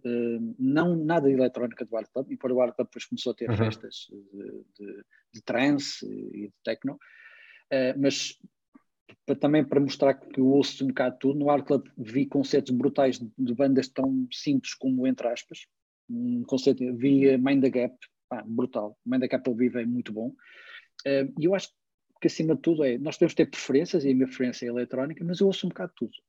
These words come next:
Speaker 1: eh, e hoje em dia então, eh, já vamos falar mais à frente, eh, ouço mesmo muito, muito, muita coisa diversificada.
Speaker 2: Boa, fantástico. Olha,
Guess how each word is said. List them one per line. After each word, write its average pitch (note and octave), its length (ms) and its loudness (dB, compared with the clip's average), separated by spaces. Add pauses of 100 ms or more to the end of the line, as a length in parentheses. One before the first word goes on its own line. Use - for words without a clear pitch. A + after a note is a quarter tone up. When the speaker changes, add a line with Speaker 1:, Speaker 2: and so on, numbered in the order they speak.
(120)
Speaker 1:
eh, A#2 240 -6
e C3 120 4
hoje D#3 180 6
em D3 60 2
dia D#3+ 160 6
então, D3+ 420 -4
eh, A2 180 -10 (220)
já A#2 120 -4
vamos A#2+ 200 -4
falar B2 240 -6
mais A#2+ 200 -6
à A#2 100 -6
frente, C3+ 280 -2 (580)
eh, C3 180 -2
ouço C#3 320 2
mesmo C3+ 300 4
muito, B2+ 420 0
muito, A2+ 340 -8
muita C3 420 0
coisa B2 320 2
diversificada. A#2 640 -4 (960)
Speaker 2:
Boa, B2+ 440 6
fantástico. - 640 2
Olha, A2 300 4